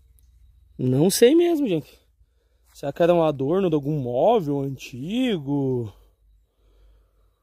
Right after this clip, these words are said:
De algum candelabro, alguma...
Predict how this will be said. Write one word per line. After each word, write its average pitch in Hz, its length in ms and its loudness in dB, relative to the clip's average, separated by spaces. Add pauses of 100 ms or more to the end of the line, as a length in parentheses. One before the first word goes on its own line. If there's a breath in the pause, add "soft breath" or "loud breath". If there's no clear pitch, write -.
(160)
De 139 120 -4
algum 147 500 0
candelabro, 143 1040 -2
alguma... 139 360 -4